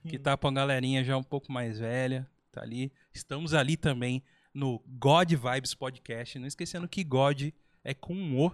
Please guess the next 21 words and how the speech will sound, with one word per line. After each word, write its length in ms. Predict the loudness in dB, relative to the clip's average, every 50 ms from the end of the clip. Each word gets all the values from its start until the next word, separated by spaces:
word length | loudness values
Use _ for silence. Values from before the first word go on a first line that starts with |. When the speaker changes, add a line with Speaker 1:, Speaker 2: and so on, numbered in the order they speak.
| -2 -10 _ _ _
Speaker 1:
tá 140 | -10 -8 -6
bom? 240 | -6 -6 -6 -6 -6
Não 260 | -4 -2 -2 0 0
é 80 | -2 -2
Good 400 | -4 0 2 2 2 2 -2 -8
Vibes, 440 | -10 -8 -8 -6 -8 -8 -10 -12
é 100 | -14 -14
God 380 | -14 -10 -6 -4 -4 -4 -4 -6
Vibes, 520 | -8 -8 -4 -4 -4 -4 -4 -8 -12 -14 -16 _ _ _ _ _ _ _
tá 80 | -12 -10
bom? 180 | -8 -8 -10 -10 -12 -20 _ _
Tem 140 | -6 -6 -4
no 60 | -4
Instagram, 460 | -4 -4 -2 0 0 0 0 0 0 0
arroba 280 | 0 0 2 2 2 2
God 200 | 2 2 2 2
Vibes 300 | 2 2 2 2 0 -2
Podcast 600 | -2 -4 -4 -4 -6 -6 -6 -4 -4 -4 -4 -4
também, 360 | -4 -4 -2 -2 -2 -4 -6 _ -16 -20 _ _ _ _ _
onde 240 | -8 -8 -6 -6 -6
você 520 | -6 -6 -6 -6 -6 -6 -6 -6 -6 -8